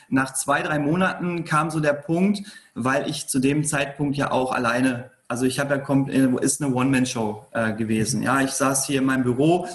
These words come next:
hab tagtäglich Anrufe gemacht, hab, hab meine Kunden betreut und irgendwann kam dann halt auch der Punkt, der sehr gefährlich sein kann, dass man sich auf seinen Erfolg so ein bisschen ausruht und dass man,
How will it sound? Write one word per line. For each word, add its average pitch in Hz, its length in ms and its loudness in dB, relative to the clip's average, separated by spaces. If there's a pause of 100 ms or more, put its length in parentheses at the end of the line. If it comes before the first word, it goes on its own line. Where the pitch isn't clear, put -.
(260)
hab 135 200 -2
tagtäglich 143 680 -4
Anrufe 156 420 0
gemacht, 143 360 0
hab, 139 300 -6
hab 123 300 -2
meine 135 200 2
Kunden 147 340 0
betreut 139 440 0 (360)
und 131 160 2
irgendwann 160 360 2
kam 156 220 0
dann 147 180 0
halt 143 180 0
auch 143 140 -2
der 139 120 2
Punkt, 151 360 2
der 135 160 4
sehr 135 180 2
gefährlich 143 440 0
sein 117 320 -2
kann, 147 360 0 (480)
dass 143 260 -2
man 143 160 0
sich 151 240 -2
auf 139 120 0
seinen 143 200 0
Erfolg 151 340 2
so 156 120 0
ein 143 80 2
bisschen 139 340 -2
ausruht 165 540 0
und 147 100 4
dass 143 240 0
man, 143 300 -2